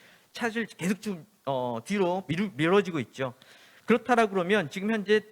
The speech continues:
그 데이터 바우처 사업을 통한 방법으로,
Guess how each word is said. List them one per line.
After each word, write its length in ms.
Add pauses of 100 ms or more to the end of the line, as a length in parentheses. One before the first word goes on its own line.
(120)
그 500
데이터 300
바우처 460
사업을 280
통한 320
방법으로, 600